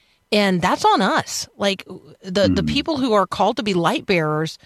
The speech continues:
Speaker 1: we're the ones who are supposed to be reminding people, telling them the story of creation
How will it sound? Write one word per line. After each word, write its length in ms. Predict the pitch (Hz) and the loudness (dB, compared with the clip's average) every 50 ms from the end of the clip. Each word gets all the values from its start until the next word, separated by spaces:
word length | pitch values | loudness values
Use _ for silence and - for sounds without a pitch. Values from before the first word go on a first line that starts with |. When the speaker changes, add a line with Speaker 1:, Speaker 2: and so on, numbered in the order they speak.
| _ _ _ _ _ - | _ _ _ _ _ -2
Speaker 1:
we're 200 | 160 202 294 339 | 0 2 2 2
the 80 | 349 | 2
ones 380 | 269 208 185 180 175 170 - - | 2 2 2 2 2 0 0 -2
who 140 | 190 175 - | -2 -2 0
are 260 | 143 165 165 165 156 | 0 0 0 -2 -2
supposed 420 | - - - - 208 202 - - | -4 -8 -6 -2 -2 -2 -2 -2
to 60 | 214 | -4
be 260 | 175 185 170 160 165 160 | -2 0 0 0 -2 -4
reminding 680 | - 165 170 180 175 170 165 175 220 247 226 214 196 170 | -6 -2 0 0 2 2 2 2 2 0 0 -2 -2 -2
people, 260 | - 180 - 175 165 | -4 -4 -4 -4 -6
telling 320 | - - 180 202 208 208 | -4 -2 0 0 0 2
them 100 | 196 180 | 0 0
the 80 | 170 160 | 0 -2
story 300 | - - 196 180 180 175 | -2 -2 0 0 0 0
of 80 | 165 | -2
creation 600 | - - 175 160 170 226 262 - 208 160 160 156 | -4 -2 -2 0 0 0 0 0 0 0 0 0